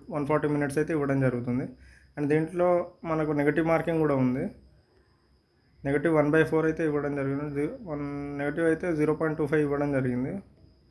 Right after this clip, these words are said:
జీరో పాయింట్ టూ ఫైవ్ మార్క్స్ అయితే ఇవ్వడం జరిగింది. And, uh, నెక్స్ట్ టూ పేపర్స్ అన్నాం కదా, నెక్స్ట్ పేపర్ డిస్క్రిప్టివ్ పేపర్. డిస్క్రిప్టివ్ పేపర్లో ఎస్సే రైటింగ్, ప్రిసైజ్ రీడింగ్ ఇవి రెండు ఉన్నాయి. టూ ఆప్షన్స్ ఇస్తారు, ఒకటి రాయాలి.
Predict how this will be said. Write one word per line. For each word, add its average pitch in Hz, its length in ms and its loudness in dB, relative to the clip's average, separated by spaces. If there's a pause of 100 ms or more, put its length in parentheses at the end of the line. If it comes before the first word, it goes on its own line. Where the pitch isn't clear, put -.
(1000)
జీరో 151 160 0
పాయింట్ 156 180 2
టూ 139 80 -4
ఫైవ్ 151 160 2
మార్క్స్ 143 240 -2
అయితే 170 160 -2 (200)
ఇవ్వడం 147 300 0
జరిగింది. 131 360 0 (560)
And, 151 140 0
uh, 143 200 2 (100)
నెక్స్ట్ 143 220 -4 (240)
టూ 156 60 2 (100)
పేపర్స్ 165 280 2
అన్నాం 156 180 -2
కదా, 185 160 -2
నెక్స్ట్ - 180 -8
పేపర్ 175 240 -2
డిస్క్రిప్టివ్ 151 460 0
పేపర్. 131 260 0 (420)
డిస్క్రిప్టివ్ 165 440 0
పేపర్లో 170 300 2
ఎస్సే 156 200 0
రైటింగ్, 170 280 2 (100)
ప్రిసైజ్ 156 300 0 (100)
రీడింగ్ 147 280 -2 (600)
ఇవి 147 140 0
రెండు 147 220 4
ఉన్నాయి. 143 200 0 (400)
టూ 160 160 4
ఆప్షన్స్ 165 320 0
ఇస్తారు, 190 260 -4
ఒకటి 147 220 -2
రాయాలి. 139 320 -2